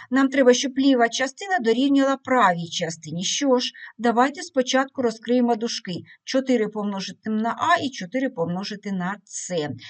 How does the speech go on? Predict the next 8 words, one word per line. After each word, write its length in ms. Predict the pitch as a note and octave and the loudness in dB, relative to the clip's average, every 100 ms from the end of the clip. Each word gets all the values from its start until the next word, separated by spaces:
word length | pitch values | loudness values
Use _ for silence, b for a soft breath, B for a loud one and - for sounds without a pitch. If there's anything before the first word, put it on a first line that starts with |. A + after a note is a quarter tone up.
| B | B
І 80 | C4 | -4
так, 220 | C4 F#4 - | 2 2 0
пишемо 360 | B3+ - F#3 F#3 | -4 -4 -6 -6
чотири 800 | - D4 D4 D4+ C4+ G3+ F3+ E3 - | -6 -6 -4 2 2 2 0 -4 -2
А. 380 | G3 F3 D#3+ D#3+ C#4+ - _ _ _ _ b b b - - | 2 4 2 -2 -6 -12 _ _ _ _ b b b -20 -12
Зайдь 320 | F#3+ D#4 A#3+ | -4 0 0
знак 320 | G3 C4 - | 0 -2 0
мінус, 600 | G#3+ G3+ F#3 A3+ E4 - | -2 0 0 -2 -6 -12